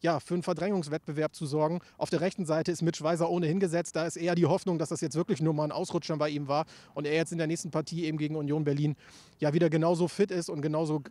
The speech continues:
klasse spielen kann, wie er es halt über weite Teile der Hinrunde auch gemacht hat. Und in anderen Teilen, äh, der Mannschaft, wie gesagt, ist es genauso. Der Konkurrenzkampf, Ole Werner hat es auch gerade eben zugegeben, er ist auf einigen Positionen vorhanden, auf der einen oder anderen eher nicht so.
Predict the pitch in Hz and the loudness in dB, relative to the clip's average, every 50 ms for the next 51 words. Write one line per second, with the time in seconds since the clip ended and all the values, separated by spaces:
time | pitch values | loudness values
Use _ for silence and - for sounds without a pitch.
0 | - - - 151 165 180 - 165 - - 175 170 160 - 156 156 160 156 160 156 | -16 -8 -4 -2 -2 -2 -2 -4 -6 -4 -4 -2 -2 0 -2 -2 0 -2 -2 -2
1 | 139 139 156 156 156 143 147 131 143 156 - 165 - 147 147 156 151 135 139 127 | -2 -4 -4 -4 -4 -6 -4 -4 -4 -4 -4 -6 -4 -4 -2 -2 -2 -2 -4 -4
2 | 139 160 147 165 156 143 113 127 160 - 160 135 123 113 - - 120 113 - - | -4 -4 -4 -4 -2 -2 -2 -2 -4 -4 -4 -4 -4 -6 -6 -6 -8 -8 -10 -16
3 | - - - _ _ _ _ _ _ _ _ _ _ _ _ _ _ - - 175 | -20 -20 -20 _ _ _ _ _ _ _ _ _ _ _ _ _ _ -2 -2 0
4 | 170 185 175 156 160 180 175 160 156 156 165 165 170 170 - - 151 135 160 156 | 0 0 -2 -2 0 -2 0 0 0 -2 -2 -2 -2 -4 -6 -8 -6 -4 -4 -2
5 | 151 156 160 - 156 135 156 147 151 139 143 135 - 160 139 143 - 160 135 143 | -2 -2 -4 -4 -6 -6 -4 -4 -4 -4 -6 -6 -8 -10 -12 -10 -8 -6 -6 -4
6 | 143 160 139 135 120 139 135 - 180 180 190 185 180 190 233 - - - 196 214 | -4 -2 -4 -4 -4 -4 -4 -2 -2 0 0 0 -2 -2 -4 -6 -4 -2 -2 -2
7 | 220 - - _ - - 160 156 156 139 160 160 165 170 165 165 147 - - 185 | -2 -4 -8 _ -6 -4 -2 0 0 0 -2 -2 -2 -2 -4 -4 -6 -8 -8 -8
8 | 165 - 165 175 165 165 - - 180 175 156 151 170 170 165 - - - _ - | -6 -6 -4 -4 -6 -6 -6 -4 -4 -4 -4 -4 -4 -4 -4 -6 -10 -14 _ -8
9 | 135 139 170 226 214 - 226 202 - - 185 208 208 208 196 156 190 202 180 180 | -6 -2 -2 -2 0 0 -2 -2 -2 -4 -4 -2 -2 -2 -2 -2 -2 -4 -4 -4
10 | - - 185 180 185 - - 165 151 170 190 220 202 208 - - - - _ - | -6 -6 -4 -4 -4 -4 -6 -6 -4 -6 -6 -6 -6 -6 -8 -8 -16 -20 _ -12
11 | - - - 156 107 143 160 175 170 156 156 131 156 175 180 170 147 170 165 147 | -10 -6 -6 -4 -4 -4 -4 -2 -2 -2 -2 -2 -2 -2 -2 -2 -2 -2 -4 -4
12 | 151 156 160 170 170 - - 151 151 165 | -4 -4 -4 -4 -6 -6 -4 -4 -4 -4